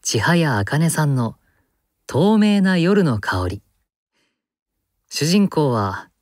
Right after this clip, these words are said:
元書店員の一花です。古い洋館の家事手伝いのアルバイトを始めた彼女は、そこで暮らす調香師の小川作と、彼の幼馴染で探偵の新庄と出会います。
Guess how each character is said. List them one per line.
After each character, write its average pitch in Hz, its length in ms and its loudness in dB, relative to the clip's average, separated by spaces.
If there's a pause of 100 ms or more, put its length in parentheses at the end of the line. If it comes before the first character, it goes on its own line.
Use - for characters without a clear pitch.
(100)
元 175 300 0
書 117 200 -4
店 131 320 0
員 104 140 0
の 87 160 -4
一 127 240 -2
花 139 140 -4
で 110 100 -2
す。 - 180 -12 (1300)
古 139 320 0
い 160 140 2
洋 131 180 -2
館 135 220 -4
の 131 180 -4
家 - 180 -6
事 - 120 -8
手 180 120 -4
伝 147 280 -4
い - 20 -2
の 110 140 -4
ア 107 60 -2
ル 120 100 -2
バ 143 100 -2
イ 139 60 -2
ト 123 160 -6
を 110 40 -4
始 104 220 -6
め 117 100 -4
た 110 140 -8
彼 113 220 -4
女 104 160 -6
は、 98 260 -8 (500)
そ - 200 -6
こ 170 160 -2
で 180 120 0
暮 160 180 -6
ら 147 100 -4
す 135 200 -10
調 156 300 -4
香 190 220 -2
師 147 140 -4
の 104 260 -4
小 101 120 -4
川 170 280 -2
作 - 340 -8
と、 101 220 -6 (680)
彼 143 300 -2
の 101 160 -2
幼 143 440 -4
馴 147 40 -2
染 123 220 -4
で 95 240 -8 (180)
探 127 240 -4
偵 120 260 -4
の 110 140 -4
新 190 320 0
庄 175 200 -2
と 190 160 -2
出 117 160 -4
会 87 100 -6
い 85 40 -8
ま 82 120 -10
す。 - 200 -16